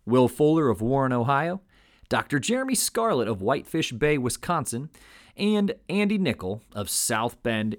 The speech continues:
Indiana. Eternally grateful for every last one of you. That is why I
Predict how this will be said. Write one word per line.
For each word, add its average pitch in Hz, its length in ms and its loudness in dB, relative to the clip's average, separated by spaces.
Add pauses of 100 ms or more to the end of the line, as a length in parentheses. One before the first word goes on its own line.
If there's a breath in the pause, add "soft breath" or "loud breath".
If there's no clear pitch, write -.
Indiana. 113 520 -2
Eternally 240 380 2
grateful 139 460 2
for - 240 -6
every 165 260 2
last 120 320 0
one 127 220 2
of 123 40 4
you. 135 200 4
That 190 200 4
is 123 140 0
why 127 240 2
I 120 220 2